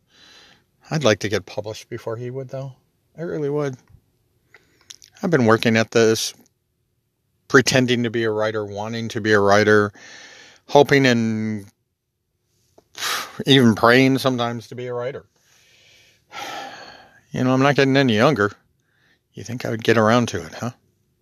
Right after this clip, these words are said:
I don't want my kids to find all these files and all these ideas and all these stories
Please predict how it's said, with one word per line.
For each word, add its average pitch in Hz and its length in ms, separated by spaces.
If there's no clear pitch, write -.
I 135 60
don't 160 180
want 117 160
my 127 140
kids 123 600
to 110 520
find 113 640
all 123 180
these 117 260
files 113 640
and 104 100
all 107 160
these 107 260
ideas 107 680
and 123 160
all 113 120
these 110 160
stories 110 580